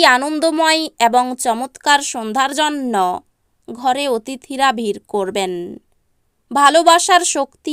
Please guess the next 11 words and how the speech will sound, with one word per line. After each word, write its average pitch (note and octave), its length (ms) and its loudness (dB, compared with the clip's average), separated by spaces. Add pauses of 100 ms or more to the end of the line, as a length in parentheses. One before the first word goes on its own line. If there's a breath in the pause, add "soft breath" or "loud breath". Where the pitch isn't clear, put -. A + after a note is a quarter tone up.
আপনাকে C4+ 580 0 (600)
ভালোবাসবার C#4 880 2
একটি - 320 -4 (180)
উদ্দেশ্য A3+ 480 -2 (120)
প্রদান G3+ 420 -4 (160)
করবে। F#3+ 420 -4 (1000)
আপনার D#4+ 420 6
ব্যক্তিত্ব - 760 -2 (360)
এমন B3 220 -2 (100)
যে G3+ 220 2 (640)
আপনি D4 340 2